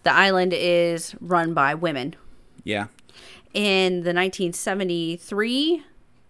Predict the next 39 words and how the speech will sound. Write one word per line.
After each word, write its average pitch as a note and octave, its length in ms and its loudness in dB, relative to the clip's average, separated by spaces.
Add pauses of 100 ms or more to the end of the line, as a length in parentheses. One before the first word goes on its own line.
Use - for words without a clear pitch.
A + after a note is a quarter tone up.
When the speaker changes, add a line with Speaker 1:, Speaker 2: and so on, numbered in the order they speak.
(160)
Speaker 1:
with F#3 200 0
Christopher A3 440 -4
Lee, A#3+ 320 -2
it F#3+ 160 -2
looked F3+ 160 -2
like F3 220 -2
the E3+ 80 -4
men, D#3+ 380 -6
the E3 80 -2
island D#3+ 440 -2
was D#3+ 180 -8
run D3 220 -4
by B2 180 -4
men. D#3+ 500 -2
Speaker 2:
Yeah. A#2 260 -2 (260)
Speaker 1:
But G3 120 2
it E3+ 120 0
also E3+ 460 2
looked D#3+ 260 -8
like D3 360 -4 (100)
women D3+ 360 -6
were C3 480 -6 (260)
incorporated, D#3 880 -4
not C#3+ 360 -2 (460)
kinda D#3+ 300 -2
like C#3 320 -6
what B2+ 160 -6
ha-, C3 240 -10
what D3+ 240 -12
we D3 100 -10
saw C3 300 -10
in C3+ 240 -14 (380)
the D3+ 80 -8
two D3+ 200 -6
thousand B2+ 380 -12
six C#3 280 -10
version. A#2 280 -6
Speaker 2:
Right. G#2 220 -4 (1040)
So, B2+ 1120 4